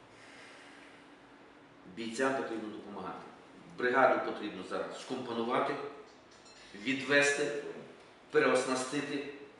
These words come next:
підтримати. Вона не може бути розірвана. Половина бригади знаходиться у підпорядкуванні командування Північ,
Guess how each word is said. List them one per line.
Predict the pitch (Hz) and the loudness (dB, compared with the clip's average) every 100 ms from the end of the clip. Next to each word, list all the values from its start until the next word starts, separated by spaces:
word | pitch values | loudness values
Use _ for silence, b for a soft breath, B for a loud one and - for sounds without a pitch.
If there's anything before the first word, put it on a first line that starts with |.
| - - | -20 -10
підтримати. | 156 - - 143 143 139 - 135 - - | -8 -6 0 4 4 2 0 -4 -6 -4
Вона | 139 156 | 0 4
не | 165 | 4
може | 170 160 | 4 2
бути | 143 135 | 2 0
розірвана. | 135 139 135 117 117 | 0 2 2 2 0
Половина | - 143 143 143 | 2 2 4 2
бригади | 139 135 139 135 | 2 2 2 2
знаходиться | 131 135 131 131 127 | 0 -2 -2 -4 -4
у | |
підпорядкуванні | 127 139 135 135 143 135 131 | -6 -4 -2 0 0 0 0
командування | 131 143 143 143 147 | 2 4 4 2 0
Північ, | - 185 160 - - | 0 -2 0 -2 -2